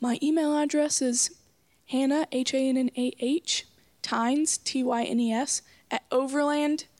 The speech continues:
missions dot com. And you can email me on that, and I'll show you how to set it up online. Um, I'd love to, I mean, I only have a little bit left home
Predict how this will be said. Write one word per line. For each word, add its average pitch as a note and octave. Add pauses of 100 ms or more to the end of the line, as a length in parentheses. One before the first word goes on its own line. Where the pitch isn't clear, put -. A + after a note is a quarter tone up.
(160)
missions A#3
dot A#3
com. A#3+ (340)
And A#3+
you A#3+
can A3
email D4
me C#4+
on A#3+
that, C4+ (140)
and A3 (200)
I'll A3
show -
you C4
how A3+
to A3
set A3
it G#3+
up -
online. A#3 (480)
Um, A3+ (100)
I'd A#3
love A#3+
to, A#3 (100)
I A#3
mean, A3+
I A3+
only A#3
have A3 (800)
a B3
little A#3+
bit A3+ (100)
left A3
home A#3+